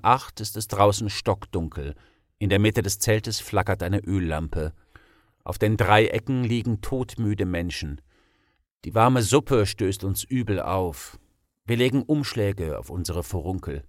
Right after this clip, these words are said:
kratzen uns. Ich wohne im Zelt der Männer aus Novi Sad. Seit Tagen arbeite ich zusammen mit meinem alten Freund Bela Maurer, dem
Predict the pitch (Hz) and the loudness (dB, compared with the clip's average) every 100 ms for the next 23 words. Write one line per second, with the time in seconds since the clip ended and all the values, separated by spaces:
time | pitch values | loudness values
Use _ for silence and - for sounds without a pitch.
0 | _ _ _ - 101 104 101 107 - - | _ _ _ -6 0 0 0 -4 -6 -8
1 | 67 - - _ _ _ _ _ - 123 | -8 -8 -10 _ _ _ _ _ -4 -2
2 | 110 135 143 110 117 131 120 135 - 101 | 6 6 8 4 2 4 4 2 0 2
3 | 107 107 90 - 107 95 - - 85 - | 4 2 0 0 0 0 0 0 0 -4
4 | - - _ _ _ _ _ 120 110 - | -16 -18 _ _ _ _ _ 0 2 6
5 | 135 135 117 104 - 98 92 90 78 - | 8 8 6 0 2 2 2 -2 -6 -6
6 | 90 82 98 101 95 82 87 85 71 98 | -2 2 4 4 0 -2 -2 -2 -2 -4
7 | 92 - 90 92 - - 104 101 95 90 | -6 -4 -2 -2 -4 0 2 4 4 4
8 | 98 110 87 82 73 - - - - 73 | 6 6 4 0 -2 -12 -20 -18 -8 -8